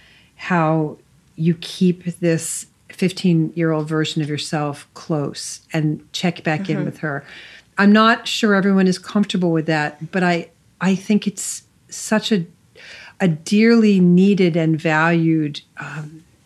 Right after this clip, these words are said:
Speaker 1: tool in one's toolbox as a writer, but also as a person. You know, she's worth checking back in with. And I was so struck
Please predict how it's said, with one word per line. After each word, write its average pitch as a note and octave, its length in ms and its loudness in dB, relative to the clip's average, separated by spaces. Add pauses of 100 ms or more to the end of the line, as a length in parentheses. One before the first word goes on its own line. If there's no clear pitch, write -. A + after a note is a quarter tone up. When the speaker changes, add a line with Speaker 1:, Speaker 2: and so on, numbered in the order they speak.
(180)
Speaker 1:
tool D4+ 560 0
in F3 180 4
one's E3 240 2
toolbox F3+ 560 -2
as D#3+ 100 -4
a E3 80 -2
writer, E3+ 380 0 (340)
but E4 120 -2
also F4+ 320 -2
as D#4+ 100 -2
a D#4 60 -2
person. - 520 -10 (220)
You G3+ 120 2
know, G3 180 4
she's A3 260 -2
worth C4 260 -2
checking F#3+ 400 -2
back F3 280 -4
in C4 160 -2
with. F3 280 -4
And A#3 240 4 (380)
I C4+ 80 0
was C4+ 180 0
so E4+ 200 2
struck C4+ 420 -2